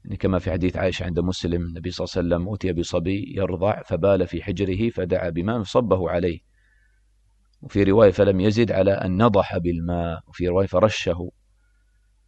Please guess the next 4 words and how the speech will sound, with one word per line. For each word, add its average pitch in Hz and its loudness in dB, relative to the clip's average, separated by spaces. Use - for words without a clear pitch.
فنضحه 98 2
ولم 95 4
يغسله، 92 0
هكذا 90 -4